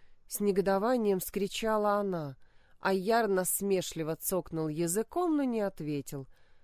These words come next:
Тем временем вернулась его жена и бросила Анне какие-то тряпки. «Я не стану ничего брать у вас.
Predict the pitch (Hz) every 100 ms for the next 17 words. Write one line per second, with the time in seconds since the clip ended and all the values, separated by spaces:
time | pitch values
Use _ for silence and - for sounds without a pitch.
0 | - - - 220 196 180 226 240 208 180
1 | 170 165 196 202 190 170 156 - - 165
2 | 160 165 165 170 214 233 185 156 196 214
3 | - 180 180 - 196 226 208 190 - 175
4 | - 190 185 165 - 180 160 147 - 147
5 | 143 - - - - - - - - 214
6 | 247 269 262 - 302 269 196 190 - 214
7 | 240 202 214 180 - 151 147 -